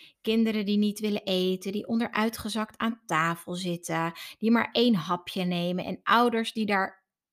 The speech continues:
tegenover staan, compleet gefrustreerd en uitgeput.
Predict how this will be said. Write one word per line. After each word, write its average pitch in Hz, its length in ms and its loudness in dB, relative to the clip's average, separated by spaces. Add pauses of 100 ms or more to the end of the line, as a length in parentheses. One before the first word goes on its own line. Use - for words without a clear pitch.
(180)
tegenover 214 600 0
staan, 196 440 0
compleet 233 480 0
gefrustreerd 175 800 -4
en 175 160 -6
uitgeput. - 760 -12